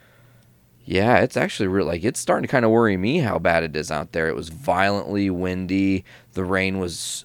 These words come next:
I mean, just pouring so hard, lightning strikes every few seconds. And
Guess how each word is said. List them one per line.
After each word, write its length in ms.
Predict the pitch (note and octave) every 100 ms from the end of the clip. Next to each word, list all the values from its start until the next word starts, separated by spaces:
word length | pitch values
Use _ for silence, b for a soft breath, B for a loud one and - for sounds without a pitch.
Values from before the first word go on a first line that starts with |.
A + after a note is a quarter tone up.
| -
I 100 | F2+
mean, 360 | E2+ D#2+ D#2+
just 280 | E2 F2 - -
pouring 580 | - A#2 G#2 G2 F#2
so 240 | - G#2+ F#2+
hard, 380 | F#2 F#2 F#2 F#2
lightning 400 | F#2 F2 F#2+ F#2
strikes 360 | - F2+ -
every 220 | F#2 F2+
few 220 | E2+ F2+ E2+
seconds. 680 | - G#2 B2+ F2 E2 - b b b b b b b _ _ -
And 580 | G#2+ G#2+ G#2 G2+ F#2